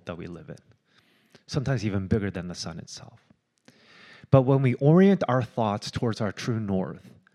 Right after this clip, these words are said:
the creator of the universe and cosmos that we live in, the very one who holds the earth and the sun in the palm of his hands, when we orient our thoughts towards God, it gives us his ten thousand foot perspective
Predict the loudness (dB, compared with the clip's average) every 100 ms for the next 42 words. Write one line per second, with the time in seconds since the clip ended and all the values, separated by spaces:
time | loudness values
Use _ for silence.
0 | _ _ -2 -2 -2 -2 2 2 2 0
1 | -2 -2 -4 -2 -2 -2 -4 -6 -4 -4
2 | -4 -6 -6 -6 -8 -8 -8 -10 -10 -12
3 | -12 -10 0 4 4 4 2 2 -2 -2
4 | -6 -6 -6 -2 -2 -2 -8 -14 -10 -8
5 | -8 -6 -6 -6 -10 -14 -18 -20 -20 -20
6 | -20 -20 -20 -8 2 6 6 2 0 0
7 | -2 -2 -4 -4 -6 -10 -16 -16 -18 _
8 | _ _ _ _ _ _ _ _ _ _
9 | _ _ -2 -2 -2 0 2 2 2 -2
10 | -2 -4 -6 -8 -6 -4 -6 -10 -14 -16
11 | -18 -20 -20 _ _ _ _ _ _ -6
12 | -6 -2 0 0 0 -2 -2 0 2 2
13 | -2 -6 -6 -8 -8 -6 -4 -2 -2 -4
14 | -4 -6 -6 -10 -10 -14